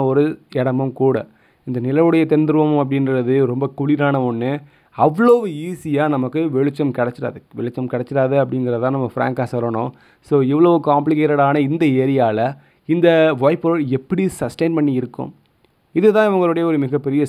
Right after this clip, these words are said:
சவாலும் கூட. But அதுக்கேத்த மாதிரியான முன்னெச்சரிக்கைகள்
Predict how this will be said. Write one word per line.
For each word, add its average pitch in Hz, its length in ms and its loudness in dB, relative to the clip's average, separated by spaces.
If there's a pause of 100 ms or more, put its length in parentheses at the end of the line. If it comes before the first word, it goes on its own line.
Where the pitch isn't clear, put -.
சவாலும் 131 500 0
கூட. 117 100 -6 (480)
But 165 180 -2
அதுக்கேத்த 180 340 0 (120)
மாதிரியான 190 520 4 (320)
முன்னெச்சரிக்கைகள் 156 800 -2